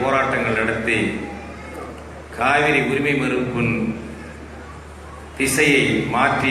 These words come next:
அமைத்திருக்கிறது. அந்த வகையில் முக்கியமான ஒரு கட்டத்தில் இந்த மாநாடு நடந்திருக்கிறது. இங்கே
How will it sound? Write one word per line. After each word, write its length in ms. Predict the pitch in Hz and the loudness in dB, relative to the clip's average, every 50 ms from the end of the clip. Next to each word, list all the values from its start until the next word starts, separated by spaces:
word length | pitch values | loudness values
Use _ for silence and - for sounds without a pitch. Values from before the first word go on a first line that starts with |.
| 117 110 | 4 4
அமைத்திருக்கிறது. 800 | 117 123 123 123 120 113 110 110 110 107 107 104 104 98 107 113 113 117 117 117 - - - - - - - - - - - - - - - - - - - - - - - - 117 | 4 2 2 2 2 2 2 2 2 2 2 2 2 2 2 2 2 2 0 -2 -4 -6 -8 -10 -10 -10 -10 -10 -10 -10 -12 -12 -12 -12 -12 -12 -12 -12 -12 -12 -12 -12 -8 -6 -4
அந்த 120 | 123 135 139 143 | 0 2 2 4
வகையில் 360 | 151 151 170 165 165 165 143 143 | 4 4 6 4 6 6 6 4
முக்கியமான 500 | 139 143 147 156 160 156 156 160 165 170 170 | 4 4 4 2 4 4 4 4 4 4 4
ஒரு 140 | 160 147 139 135 143 | 4 4 4 4 4
கட்டத்தில் 520 | 139 139 - 147 143 139 143 139 139 139 139 139 139 135 131 | 4 4 4 4 4 4 2 2 2 0 0 0 -2 -2 0
இந்த 120 | 123 117 120 117 | 0 0 0 2
மாநாடு 440 | 113 117 127 123 123 120 117 110 107 104 104 107 107 - - | 2 2 4 4 4 4 4 4 2 2 2 0 0 -2 -2
நடந்திருக்கிறது. 680 | 110 110 113 110 107 101 98 - 92 92 92 92 98 113 - - - - - - - - - - - - - - - - - - - - - - - - - - - - - - - - - - - 139 | -2 -2 -2 -2 -2 -2 -2 -2 -2 -4 -4 -4 -2 -2 -2 -4 -4 -6 -8 -10 -10 -12 -12 -14 -14 -14 -14 -14 -14 -14 -14 -14 -14 -14 -14 -14 -14 -14 -14 -14 -14 -14 -14 -14 -14 -14 -12 -8 -4 -2
இங்கே 220 | 151 151 156 156 | 0 2 4 4